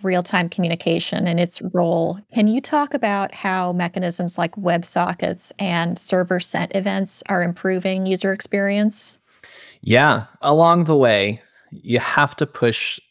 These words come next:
Speaker 2: information and services down to the end user if you're gonna provide those points of interactivity. Really, uh, like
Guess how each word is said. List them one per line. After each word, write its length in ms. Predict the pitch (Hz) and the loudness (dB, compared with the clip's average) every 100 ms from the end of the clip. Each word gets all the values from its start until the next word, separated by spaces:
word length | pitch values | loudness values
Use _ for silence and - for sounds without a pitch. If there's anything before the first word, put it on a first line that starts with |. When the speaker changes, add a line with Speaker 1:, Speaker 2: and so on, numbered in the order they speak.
| _ _ _ | _ _ _
Speaker 2:
information 720 | 120 113 110 104 104 - 98 | 0 0 0 0 0 0 -2
and 160 | 98 98 | 0 -2
services 720 | - 104 98 95 - 95 - | 0 0 0 -2 -2 -2 -4
down 460 | - 92 95 90 90 - - _ | -4 -2 0 0 -4 -12 -20 _
to 120 | - 104 | -6 -4
the 180 | - 101 | -2 -2
end 160 | 95 | -4
user 260 | 85 - 92 | -4 -4 -4
if 200 | - - | -4 -6
you're 100 | 104 | -6
gonna 240 | 107 117 | -4 -4
provide 480 | 120 117 - 92 92 | -2 -2 0 0 0
those 180 | 90 95 | -4 -6
points 360 | - 101 92 | -6 -6 -4
of 80 | - | -6
interactivity. 680 | - 95 92 - 85 - - _ 87 - - - | -6 -4 -4 -6 -8 -8 -14 _ -18 -18 -20 -6
Really, 440 | 113 143 143 135 - | 2 6 6 4 0
uh, 180 | 110 87 | -2 0
like 240 | 110 - | -2 -4